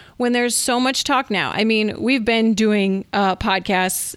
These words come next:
uh, episodes on, uh, racial equity for a while now, and there's so much talk. So not just us, this is, you just mentioned it, this is, uh, this upheaval that's happening that's necessary and good. Why do you think, Henry, in the midst of this,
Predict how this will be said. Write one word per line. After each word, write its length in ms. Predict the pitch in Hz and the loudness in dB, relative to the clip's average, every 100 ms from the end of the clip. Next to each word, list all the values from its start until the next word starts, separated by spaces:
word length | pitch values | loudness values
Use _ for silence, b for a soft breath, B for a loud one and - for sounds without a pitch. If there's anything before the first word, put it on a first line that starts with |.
| - | -8
uh, 240 | - 196 - | -4 -2 0
episodes 600 | 208 208 - 185 185 - - | 0 0 -2 -2 -2 -4 -4
on, 420 | 190 180 185 180 | -2 -2 -4 -6
uh, 280 | 196 190 - | -4 -4 -2
racial 300 | 196 196 190 | -2 -2 -2
equity 320 | 185 190 185 | -2 -2 -4
for 180 | 180 - | -4 -4
a 160 | - 185 | -4 -2
while 480 | 185 202 240 240 | 0 0 0 0
now, 240 | 202 175 180 | 0 -2 -2
and 80 | 190 | -2
there's 140 | 190 | -2
so 120 | 254 | 0
much 220 | 247 220 - | 0 0 0
talk. 220 | 226 202 | -2 -2
So 80 | 202 | -2
not 160 | 214 | 0
just 220 | 196 170 | -2 0
us, 260 | 214 190 185 | 0 0 -2
this 160 | 175 185 | -8 -8
is, 180 | 180 - | -10 -10
you 140 | 196 190 | -8 -6
just 240 | 185 - | -6 -4
mentioned 320 | 202 226 - | -2 -2 -4
it, 60 | 147 | -6
this 160 | 165 | -8
is, 160 | 165 170 - | -8 -8 -6
uh, 100 | 185 | -6
this 220 | 190 180 | -4 -4
upheaval 340 | 185 247 254 | -2 -2 -2
that's 160 | 202 175 | -2 -4
happening 300 | - 175 175 | -4 -4 -4
that's 180 | 170 - | -4 -2
necessary 480 | 190 214 196 185 180 | -2 -2 -2 -2 0
and 80 | 185 | 0
good. 240 | 208 170 B B B B B B | 0 -2 B B B B B B
Why 580 | 247 240 240 294 311 320 | -2 2 4 4 2 2
do 100 | 262 | 0
you 300 | 247 233 254 | 0 0 -2
think, 460 | - 170 170 165 | -4 -6 -4 -6
Henry, 600 | - - 175 - - - - B B B B B B | -8 -6 -6 -4 -6 -8 -10 B B B B B B
in 140 | - 208 | -6 0
the 60 | |
midst 300 | 226 254 - | 2 0 0
of 80 | 175 | 0
this, 400 | 180 165 - - | 0 -2 -6 -10